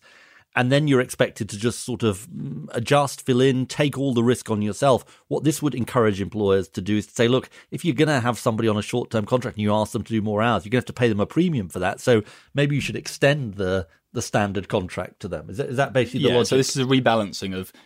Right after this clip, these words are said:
Speaker 2: wh-, if there's gonna be flexibility, who's gonna pay for that flexibility and who's gonna benefit from it? And that's an important thing because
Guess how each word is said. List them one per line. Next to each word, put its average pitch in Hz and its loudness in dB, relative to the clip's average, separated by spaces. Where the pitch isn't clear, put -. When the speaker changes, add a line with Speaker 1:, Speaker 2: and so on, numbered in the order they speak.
Speaker 2:
wh-, 139 -8
if 151 0
there's 139 0
gonna 180 4
be 147 4
flexibility, 104 0
who's 120 2
gonna 104 2
pay 104 -2
for - -8
that 92 -10
flexibility 95 -6
and 98 -4
who's 104 -4
gonna 92 -6
benefit 90 -10
from 87 -10
it? 87 -16
And 110 -2
that's 110 -2
an 104 2
important 95 0
thing 92 -2
because 95 -6